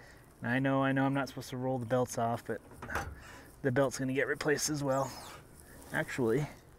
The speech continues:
yeah, I think the shaft might be okay. It looks like the bearings actually protected the shelf, or the shaft. So, uh, yeah, we're gonna be right back once, uh,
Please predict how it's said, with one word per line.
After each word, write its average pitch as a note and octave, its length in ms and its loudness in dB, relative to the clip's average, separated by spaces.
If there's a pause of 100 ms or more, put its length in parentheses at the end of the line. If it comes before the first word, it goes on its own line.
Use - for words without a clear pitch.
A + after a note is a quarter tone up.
(1500)
yeah, C3+ 200 -2
I A2+ 60 -2
think E3+ 200 -6
the D3+ 100 0
shaft D3 400 0
might C3+ 240 2
be C3 140 4
okay. B2+ 320 0
It A#2 40 2
looks B2 160 -2
like D3+ 140 -2
the B2 80 -2
bearings A#2+ 400 0
actually B2+ 240 -4
protected - 500 -6
the - 80 -10
shelf, A2+ 420 -10 (160)
or B2 140 -6
the G#2 80 -10
shaft. A2+ 480 -4 (1400)
So, C#3+ 680 2
uh, C#3+ 280 4
yeah, D3+ 280 4
we're C#3 160 0
gonna D3 360 0 (120)
be C#3+ 100 2
right C3+ 220 2
back D3 340 2 (260)
once, C3+ 360 -4
uh, C3 180 4